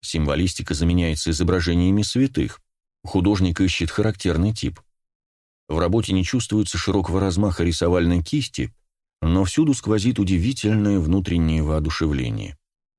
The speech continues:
Мозаика всё более и более завоёвывает себе место, заменяя собой непрочную живопись фресок. Хотя гораздо затруднительнее передать мозаичной работой всю тонкость и нежность лица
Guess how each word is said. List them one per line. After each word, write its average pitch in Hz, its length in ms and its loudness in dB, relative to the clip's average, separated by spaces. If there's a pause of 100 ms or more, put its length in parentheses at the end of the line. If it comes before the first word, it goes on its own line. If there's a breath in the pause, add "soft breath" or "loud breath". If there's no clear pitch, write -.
(680)
Мозаика 82 500 0
всё 76 220 -4
более 82 440 2
и 69 40 -2
более 87 320 2
завоёвывает 78 600 -2
себе 71 300 -4
место, 101 480 -4 (280)
заменяя 98 440 2
собой 113 320 2
непрочную 90 580 0
живопись 73 420 -2
фресок. - 600 -6 (920)
Хотя 92 280 -2
гораздо 120 400 0
затруднительнее 95 880 0
передать 80 400 0
мозаичной 82 540 0
работой 76 360 -2
всю 82 260 -2
тонкость 76 540 -2
и 78 40 -2
нежность 71 440 -4
лица 95 500 -4